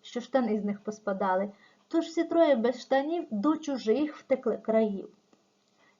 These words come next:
Три царівни теж навтьоки, у чотири бігли боки. Кровопивці-сльозівці стали п'явками в ріці, а макака-забіяка з'їв себе із переляку. Так веселий Лоскотон розвалив поганський трон.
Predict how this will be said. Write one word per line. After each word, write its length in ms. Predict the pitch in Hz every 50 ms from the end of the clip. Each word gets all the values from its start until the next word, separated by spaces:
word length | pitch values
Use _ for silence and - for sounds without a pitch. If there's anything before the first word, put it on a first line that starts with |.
| _ _
Три 240 | - 220 220 220
царівни 680 | 220 220 202 196 190 190 214 277 320 339 302 247 220 - -
теж 300 | - 247 233 226 - -
навтьоки, 580 | 240 226 220 - - 233 214 208 - - - - - _ _ _ _ _
у 120 | 208 214
чотири 460 | 208 - 240 - - 240 226 220 226
бігли 360 | 208 196 226 226 226 240 240 220
боки. 400 | 208 214 220 208 - - - - _ _ _ _ _ _
Кровопивці-сльозівці 1600 | - 214 214 208 202 214 214 208 - 233 220 214 - 220 214 - - 220 214 214 208 220 214 208 - - - 330 349 359 - -
стали 500 | - - _ _ - 269 277 285 311 320
п'явками 680 | 320 320 - 226 208 202 196 - _ - 208 208 214 208
в 80 | 202
ріці, 460 | 214 214 208 208 - - 220 214 220 - - - - - _ _ _
а 120 | - 202
макака-забіяка 1160 | 208 208 208 208 214 226 226 226 247 240 220 202 220 214 202 220 233 247 285 294 294 339 339 339 330
з'їв 300 | 254 220 247 262 262 254
себе 380 | - - 294 226 202 196 196
із 120 | 214 208 -
переляку. 680 | - 214 220 226 220 202 185 180 175 - - 190 202 - _ _ - _ _
Так 240 | - 320 285 - -
веселий 460 | 208 202 208 - - 226 220 220 226
Лоскотон 560 | 233 233 - - - - 220 220 - 294 339 349 - _
розвалив 840 | - 220 233 226 220 220 208 190 180 175 180 190 202 233 285 302 302
поганський 720 | - - 214 185 175 185 180 185 208 202 - - - 214 208
трон. 340 | - - - 208 - -